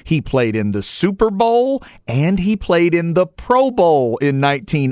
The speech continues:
eighty with a broken leg. They took him off the field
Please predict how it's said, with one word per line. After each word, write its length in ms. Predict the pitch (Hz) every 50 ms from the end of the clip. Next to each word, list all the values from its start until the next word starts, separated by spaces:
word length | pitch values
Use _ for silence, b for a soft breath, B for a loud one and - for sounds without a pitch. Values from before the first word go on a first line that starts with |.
| - -
eighty 500 | 185 202 220 220 202 220 220 214 202 b b b b b b b _ _
with 120 | - 175 196
a 60 | 233
broken 540 | 170 123 147 160 156 151 - - 160 151 139
leg. 500 | 135 156 165 151 135 113 98 85 76 - b b b b b b b
They 140 | - 143
took 240 | 131 - 180 185 -
him 80 | 254 240
off 160 | 262 262 254
the 100 | - 247
field 500 | 170 - 226 208 196 190 185 180 180 180